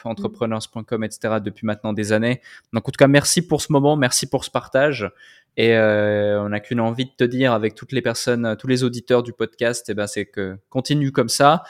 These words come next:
Speaker 2: Il y aura de toute façon tous les liens pour retrouver Justine pour celles et ceux,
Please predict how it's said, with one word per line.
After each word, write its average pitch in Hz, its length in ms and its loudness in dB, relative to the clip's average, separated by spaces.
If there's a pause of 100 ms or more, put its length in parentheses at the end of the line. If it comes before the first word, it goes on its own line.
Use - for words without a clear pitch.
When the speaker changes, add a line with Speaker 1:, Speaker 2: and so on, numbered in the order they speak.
(380)
Speaker 2:
Il - 60 -6
y 123 40 2
aura 120 120 4
de 120 60 -6
toute - 100 -18
façon 139 320 0
tous 143 160 -8
les 147 120 0
liens 147 240 2
pour 131 180 -8
retrouver 123 340 -2
Justine 127 400 -4
pour 123 180 -6
celles 120 280 0
et 117 60 2
ceux, 131 340 -2